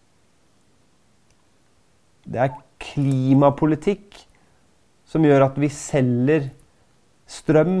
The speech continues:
til kontinentet og får dyre strømregninger selv tilbake. Priser øker, presset blir større på husholdningene,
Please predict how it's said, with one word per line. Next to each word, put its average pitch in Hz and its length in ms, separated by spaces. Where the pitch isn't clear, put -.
til 160 120
kontinentet 147 1000
og 139 160
får 143 160
dyre 135 280
strømregninger 127 640
selv 131 260
tilbake. 156 640
Priser 170 560
øker, 185 540
presset 156 520
blir 156 120
større 117 440
på 139 180
husholdningene, 117 840